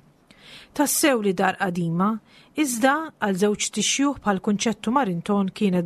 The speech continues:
żombor. Mill-bib ta' barra kont tgħaddi għal ġo kamra mdaqsa fejn l-aħwa kienu jieklu, jistrieħu, jiġġieldu u jgħaddu l-biċċa kbira tal-jum.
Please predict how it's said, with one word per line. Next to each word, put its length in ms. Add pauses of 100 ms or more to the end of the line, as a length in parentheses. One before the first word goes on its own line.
żombor. 480 (1120)
Mill-bib 320
ta' 160
barra 540
kont 260
tgħaddi 480
għal 160
ġo 160
kamra 380 (100)
mdaqsa 460 (340)
fejn 240
l-aħwa 320
kienu 240
jieklu, 560
jistrieħu, 880
jiġġieldu 760 (420)
u 80
jgħaddu 400
l-biċċa 400
kbira 320
tal-jum. 480